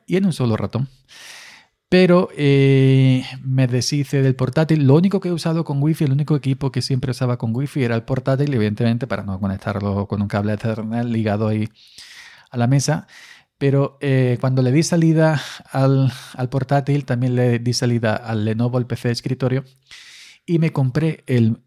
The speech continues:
mm, iMac M uno. Este iMac M uno es el único P C que se ha quedado conectado por cable. El único. Mis dos, mis dos, eh, Slimbook One, el Intel y el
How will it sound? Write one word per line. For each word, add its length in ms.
mm, 680
iMac 260
M 240
uno. 320
Este 320
iMac 280
M 240
uno 220
es 200
el 160
único 380
P 100
C 300
que 160
se 160
ha 40
quedado 280
conectado 400
por 160
cable. 380
El 180
único. 360
Mis 580
dos, 420
mis 320
dos, 400
eh, 420
Slimbook 640
One, 320
el 520
Intel 540
y 160
el 480